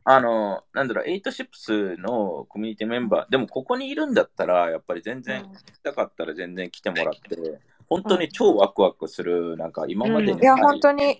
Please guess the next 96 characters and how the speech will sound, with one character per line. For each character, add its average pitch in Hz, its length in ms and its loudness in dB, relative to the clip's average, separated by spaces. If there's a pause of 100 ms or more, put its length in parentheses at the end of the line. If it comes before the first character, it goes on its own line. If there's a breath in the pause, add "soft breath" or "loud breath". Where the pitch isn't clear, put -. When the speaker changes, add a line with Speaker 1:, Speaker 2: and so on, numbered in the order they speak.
Speaker 2:
本 208 280 0
当 262 120 4
に 277 160 -2
多 294 100 6
分、 220 320 -2
こ 208 160 -4
の 196 280 2
Zoom 294 400 -2
だ 285 120 6
け 294 160 -2
で 240 100 0
も 202 120 -4
や 196 80 -2
っ - 20 -20
ぱ 208 140 -4
り 196 120 -6
テ 381 140 2
リ 311 220 4
ー - 20 -16
か 214 120 2
ら 202 100 2
し - 60 -14
た - 100 -10
ら - 60 -14
一 190 140 -18
パ 208 120 -2
ー 202 40 -2
セ 208 140 -10
ン 190 60 -16
ト - 80 -20
か 190 100 -10
も 180 80 -14
し 190 140 -10
れ 190 80 -8
な 185 100 -12
い 180 80 -14
け 175 140 -6
ど、 - 120 -2 (380 loud breath)
こ 226 120 0
の 185 380 0
う 233 80 0
ち 247 160 2
ら、 190 140 8
私 233 300 -2
た 202 100 -6
ち 165 140 -10
一 175 100 -12
般 208 220 -6
人 175 160 -12
か 175 100 -4
ら 185 80 -4
し - 80 -10
た - 140 -4
ら、 - 160 -4 (280 soft breath)
ま 220 120 2
あ 220 60 2
ま 220 140 2 (100)
あ、 - 80 -16 (260)
こ 202 160 -6
の 170 240 -10
い 233 100 -8
き 269 160 -4
な 254 140 6
り 240 260 0 (140)
七 220 200 4
十 220 140 -2
パ - 160 4
ー 208 60 6
に 180 100 -6
な 151 140 -4
る 165 80 -10
み 156 100 -14
た 139 100 0
い 123 40 -2
な、 117 120 -6 (140)
七 196 160 -6
十 220 100 -2
パ - 120 -2
ー 220 40 2
以 208 40 -2
上 190 60 -2
に 175 100 -8
バ 185 140 -2
ー 107 80 -2
ン - 20 -
っ 226 80 -18
て - 80 -10
い - 40 -14
く - 160 -6
み 202 120 -8
た - 80 -6
い - 40 -4
な 196 80 -8
感 196 220 -4
じ 185 140 -8
の - 180 -8